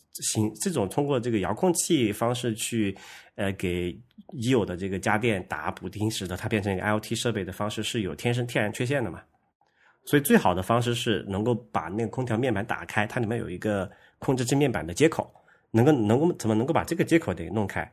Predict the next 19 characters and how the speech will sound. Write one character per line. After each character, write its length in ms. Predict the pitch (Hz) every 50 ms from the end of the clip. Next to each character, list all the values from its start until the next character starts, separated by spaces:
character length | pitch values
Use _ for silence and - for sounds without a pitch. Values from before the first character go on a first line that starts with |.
| _ _ _ _ _ _ _ -
呃， 140 | 107 98 98
能， 220 | 107 113 113 113
能 100 | 110 117
够 60 | 127
给 120 | 131 113 98
小 180 | - - 95
米 140 | 101 101 90
给 220 | 82 87 92 90 87
装 160 | - 113 113
上 100 | 120 107
去， 240 | 95 - - - - - _ -
它 120 | - 120
就 60 | 107
可 120 | - - 113
以 20 |
解 120 | 104 101 82
决 80 | 80
这 80 | 87 101
个， 140 | 98 92